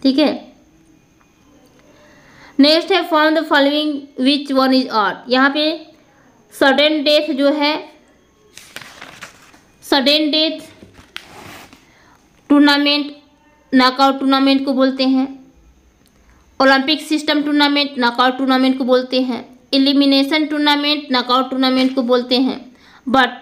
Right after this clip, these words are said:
राउंड रॉबिन टूर्नामेंट लीग टूर्नामेंट को बोला जाता है, इसलिए यह अलग है। Next है, from the following which one is odd? यहाँ पे अलग क्या है?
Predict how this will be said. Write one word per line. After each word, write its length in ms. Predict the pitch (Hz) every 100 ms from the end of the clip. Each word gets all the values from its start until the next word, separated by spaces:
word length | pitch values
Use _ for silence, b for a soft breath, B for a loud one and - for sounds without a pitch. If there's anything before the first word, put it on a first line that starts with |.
| - _ b b b 226
राउंड 420 | 240 277 330 330
रॉबिन 200 | 320 330
टूर्नामेंट 480 | 285 269 269 269 254
लीग 340 | 240 254 277
टूर्नामेंट 400 | 269 254 240 240
को 60 | 233
बोला 180 | 214 214
जाता 280 | 208 196 208
है, 120 | 214
इसलिए 220 | 220 214
यह 140 | 208
अलग 380 | 208 180 175 170 190
है। 140 | 202 - _ _ _ _ _ _ _ _ _ _ _ _ _ b b b b b b b b b b -
Next 300 | 285 359 381
है, 200 | 392 381
from 280 | 302 311 330
the 120 | 339 330
following 400 | 285 262 277 311 277
which 220 | 285 285
one 160 | 262 262
is 180 | 262 247
odd? 300 | 214 196 185
यहाँ 260 | 220 254 254
पे 100 | 269
अलग 460 | 254 226 247 254 269 - _ _ _ -
क्या 180 | 254
है? 400 | 214 208 202 208